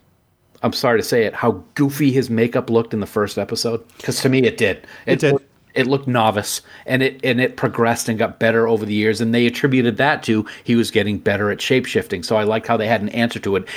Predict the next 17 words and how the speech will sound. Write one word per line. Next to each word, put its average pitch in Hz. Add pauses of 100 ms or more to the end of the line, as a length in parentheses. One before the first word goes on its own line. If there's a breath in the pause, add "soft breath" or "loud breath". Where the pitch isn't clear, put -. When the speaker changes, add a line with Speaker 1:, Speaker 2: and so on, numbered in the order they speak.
Speaker 1:
It 131
was 131
kinda 165
like 143
Data's 135
aging 123
program, 95
which 92
people 113 (100)
tend -
to -
forget 101
all 90
the 87
time. 98 (400 loud breath)
But, 123
um, 117